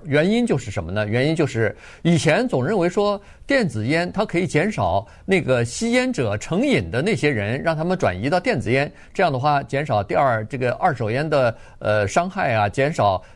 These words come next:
就是逐渐的让他们，帮助他们戒烟啊等等，呃，应该是更安全、更健康的一种替代品。结果没有想到，现在反而问题非常的多，而且经常发生在年轻人的身上，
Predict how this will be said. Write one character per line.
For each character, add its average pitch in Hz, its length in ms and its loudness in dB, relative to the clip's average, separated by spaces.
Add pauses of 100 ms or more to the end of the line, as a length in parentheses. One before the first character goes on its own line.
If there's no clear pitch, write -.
就 156 120 0
是 131 120 0
逐 135 180 2
渐 180 180 0
的 131 100 0
让 139 100 -2
他 139 80 -4
们， 135 220 -2
帮 165 200 0
助 147 80 -6
他 139 120 -4
们 143 160 -4
戒 160 240 0
烟 165 200 0
啊 165 80 2
等 127 220 0
等， 110 180 0 (380)
呃， 131 280 2
应 196 160 -2
该 208 120 2
是 202 100 -4
更 196 180 0
安 220 220 0
全、 123 220 0
更 196 180 0
健 220 180 0
康 190 200 -4
的 180 100 -2
一 139 60 0
种 107 180 -4
替 285 220 0
代 147 160 2
品。 82 260 -8 (420)
结 185 140 2
果 165 60 2
没 143 80 -2
有 233 80 2
想 80 200 -4
到， 135 240 0 (160)
现 233 220 -4
在 180 100 2
反 107 200 -2
而 101 260 -2 (220)
问 226 180 2
题 135 380 -2
非 240 180 -2
常 160 160 -2
的 131 80 0
多， 180 280 2 (320)
而 165 140 2
且 107 320 -4 (180)
经 220 200 2
常 123 160 -4
发 120 160 0
生 120 160 -4
在 101 160 0
年 117 240 0
轻 120 140 -2
人 76 100 -4
的 76 100 -6
身 113 180 -2
上， 107 220 0